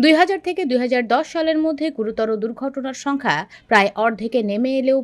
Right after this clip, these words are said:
পরে আবার প্রায় বিশ শতাংশ বেড়েছে। সরকার মনে করছে, সিট বেল্ট ব্যবহারের গুরুত্ব ও মদ্যপ গাড়ি চালানো এড়ানোর মতো বার্তাগুলো আগের মতো কার্যকর নেই। পাশাপাশি ড্রাগ নিয়ে গাড়ি চালানো এবং বয়স্ক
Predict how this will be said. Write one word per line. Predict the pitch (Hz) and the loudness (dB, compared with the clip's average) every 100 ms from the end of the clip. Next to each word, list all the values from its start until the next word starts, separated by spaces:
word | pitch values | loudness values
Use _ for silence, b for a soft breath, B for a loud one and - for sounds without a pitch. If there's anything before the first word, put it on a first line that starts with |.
| 269 | 0
পরে | 262 320 | -2 0
আবার | 349 294 311 | -4 -4 -6
প্রায় | 285 302 294 | -4 -4 -2
বিশ | 254 277 | -4 -4
শতাংশ | 294 285 294 277 | -6 -4 -6 -4
বেড়েছে। | 240 147 143 208 - | -4 -4 -2 -4 -2
সরকার | 254 190 196 196 | 2 2 2 0
মনে | 180 202 | -2 -2
করছে, | 311 294 - 147 | -2 0 2 0
সিট | - 220 196 | 0 -2 -2
বেল্ট | 185 214 214 | 0 0 2
ব্যবহারের | 190 196 220 220 240 226 | 0 0 -2 -4 -2 -2
গুরুত্ব | 202 269 330 359 359 | -4 -4 -4 -2 0
ও | 208 | 0
মদ্যপ | 190 196 208 214 302 269 | 0 0 0 2 2 2
গাড়ি | 196 202 311 | 0 2 0
চালানো | 392 285 277 285 294 175 | -2 0 0 0 -2 -2
এড়ানোর | 175 180 185 | -2 -2 -2
মতো | 185 208 208 | -2 -2 -2
বার্তাগুলো | 190 156 151 196 233 220 139 214 | 0 -2 -2 -6 -2 -2 -2 0
আগের | 226 220 285 | 0 2 0
মতো | 294 294 | 0 -2
কার্যকর | 294 214 196 254 262 247 | -2 -2 -2 -2 -2 -2
নেই। | 151 139 | -2 2
পাশাপাশি | 302 302 381 403 359 392 | 2 4 0 -4 0 -2
ড্রাগ | 208 226 247 277 | 0 2 4 2
নিয়ে | 302 330 | 0 0
গাড়ি | 262 185 185 | 2 0 0
চালানো | 233 226 226 240 | -2 -2 -2 -4
এবং | 202 165 170 165 | -4 -4 -4 0
বয়স্ক | 180 208 196 | 0 0 -2